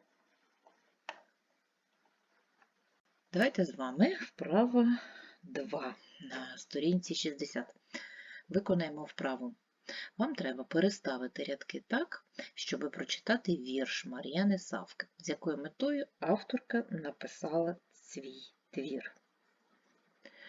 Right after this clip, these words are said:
Країн багато на великій карті, бо це твоя земля, це Україна. Її люби і бу-, будь завжди на варті, та серед них вона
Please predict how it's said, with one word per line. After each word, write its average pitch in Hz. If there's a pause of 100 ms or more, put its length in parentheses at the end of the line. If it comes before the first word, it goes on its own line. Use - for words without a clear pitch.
(420)
Країн 139
багато 220
на 262
великій 233
карті, 208
бо 170
це -
твоя 127
земля, 139
це 190
Україна. 180
Її 139
люби 131
і 143
бу-, -
будь 143
завжди 135
на 127
варті, 202
та 180
серед -
них 233
вона 143